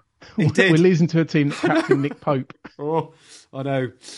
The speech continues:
Speaker 1: Right, anyway, uh, so moving on then, we've got, um, game week thirty-two, which obviously we have, uh, just done, which was the big blank game week.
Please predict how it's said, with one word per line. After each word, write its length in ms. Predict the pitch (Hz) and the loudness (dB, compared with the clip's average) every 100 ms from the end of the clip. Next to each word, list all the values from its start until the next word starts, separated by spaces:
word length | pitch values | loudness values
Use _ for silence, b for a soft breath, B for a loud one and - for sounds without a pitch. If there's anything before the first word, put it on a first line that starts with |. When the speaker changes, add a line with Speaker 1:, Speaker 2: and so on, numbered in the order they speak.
| B | B
Speaker 1:
Right, 400 | 165 226 220 214 - | 0 0 0 -4 -10
anyway, 500 | 226 214 175 135 139 143 | -6 -4 -6 -8 -8 -6
uh, 220 | 160 160 151 | -6 -6 -8
so 260 | - 175 | -4 -2
moving 240 | 185 190 185 | 0 -2 -2
on 140 | 175 | -2
then, 160 | 147 135 | -2 -2
we've 200 | 151 147 | -2 -2
got, 200 | 156 - | -8 -6
um, 280 | 139 135 139 | -6 -6 -8
game 320 | - 147 202 | -10 -8 -6
week 160 | 175 135 | -6 -8
thirty-two, 600 | 156 147 147 - 143 135 | -8 -8 -8 -6 -4 -4
which 260 | 135 127 - | -6 -12 -12
obviously 400 | 135 117 - 117 | -14 -14 -12 -12
we 240 | 110 117 101 | -12 -12 -12
have, 400 | 95 110 107 _ | -14 -14 -14 _
uh, 200 | 117 107 107 | -14 -14 -14
just 280 | - 113 - | -16 -16 -12
done, 180 | 123 127 | -12 -12
which 160 | 117 | -16
was 100 | - | -18
the 60 | 92 | -20
big 240 | - 104 | -16 -16
blank 220 | - 104 107 | -14 -16 -12
game 200 | 110 110 | -14 -12
week. 220 | 113 | -16